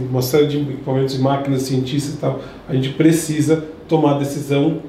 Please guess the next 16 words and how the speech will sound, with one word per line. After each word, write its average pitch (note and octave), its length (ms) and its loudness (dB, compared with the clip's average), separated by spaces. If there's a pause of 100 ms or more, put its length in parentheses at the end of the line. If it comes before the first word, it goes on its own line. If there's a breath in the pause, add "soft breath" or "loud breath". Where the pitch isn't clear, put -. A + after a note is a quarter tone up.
baseada C3 540 0
em - 20 0
alguns C3 240 -2
dados D3 380 0
e - 20 -6
fatos, C#3+ 320 -6
o C#3+ 80 -10
que F3 220 -6
que E3+ 240 -2
isso E3 240 -4
realmente D3 400 0
faz - 500 -2 (340 loud breath)
com D3+ 240 4
a D3 40 2
nossa C#3+ 260 -2
vida. C#3+ 120 -8